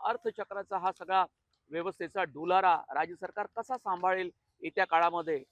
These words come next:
अ, हे मोठं आव्हान त्यांच्यासमोर आहे आणि अर्थात त्याची झळ आपल्याला सुद्धा पोहोचणार आहे. खूप धन्यवाद. अ, ही चर्चा तुम्हाला कशी वाटली, मुलाखत कशी वाटली, ज्येष्ठ पत्रकार विकास महाडिक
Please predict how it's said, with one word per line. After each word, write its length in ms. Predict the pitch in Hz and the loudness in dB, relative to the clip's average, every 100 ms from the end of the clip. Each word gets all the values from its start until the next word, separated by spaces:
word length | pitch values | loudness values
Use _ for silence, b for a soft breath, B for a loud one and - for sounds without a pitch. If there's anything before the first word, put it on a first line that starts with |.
| _ _ _ | _ _ _
अ, 200 | 139 139 | -8 -6
हे 180 | 139 156 | -6 -6
मोठं 440 | 180 143 - 202 208 - | -6 -8 -8 -10 -10 -6
आव्हान 320 | 139 139 175 | -4 0 -2
त्यांच्यासमोर 600 | 185 143 135 139 123 156 - | -4 -10 -12 -14 -12 -10 -6
आहे 200 | 151 123 113 b b | -6 -6 -8 b b
आणि 120 | 143 175 | -6 -4
अर्थात 260 | 156 196 | -4 -4
त्याची 280 | 196 180 175 | -6 -8 -10
झळ 240 | 139 170 180 | -2 0 0
आपल्याला 360 | 135 - 160 156 | -4 -6 -4 -6
सुद्धा 240 | 139 123 | -10 -12
पोहोचणार 400 | 117 120 107 - | -12 -12 -14 -16
आहे. 280 | - _ _ _ _ b b b b _ 679 _ _ _ | -16 _ _ _ _ b b b b _ _ _ _ _
खूप 300 | - 247 220 226 _ _ | -2 0 0 -6 _ _
धन्यवाद. 460 | 180 196 226 233 240 _ _ | -8 0 6 8 6 _ _
अ, 140 | - 165 | -2 -2
ही 160 | 156 | -4
चर्चा 340 | 214 196 180 233 | -6 -4 -2 -4
तुम्हाला 300 | 214 220 220 - | 0 2 2 -2
कशी 200 | 190 247 | -8 -2
वाटली, 360 | 233 220 214 | -2 0 -4
मुलाखत 340 | 208 170 196 220 - | -4 0 0 -2 -8
कशी 180 | 196 214 | -8 -4
वाटली, 380 | 196 202 208 208 _ _ _ | -4 -2 -4 -4 _ _ _
ज्येष्ठ 360 | 113 160 240 220 | -2 2 2 0
पत्रकार 400 | 202 202 196 190 | -8 -2 0 0
विकास 300 | 180 190 185 | 0 -2 -4
महाडिक 300 | 175 170 180 | -4 -2 -4